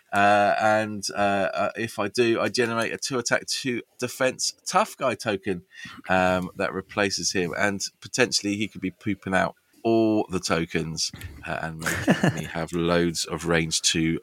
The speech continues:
Speaker 1: goodness to, uh, to, to spam the field.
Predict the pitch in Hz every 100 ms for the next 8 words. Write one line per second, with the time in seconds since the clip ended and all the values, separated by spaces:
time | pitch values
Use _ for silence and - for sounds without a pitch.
0 | - - 80 82 80 - - - - -
1 | - 78 80 78 80 78 - - 76 -
2 | 82 - 80 80 80 - 85 82 78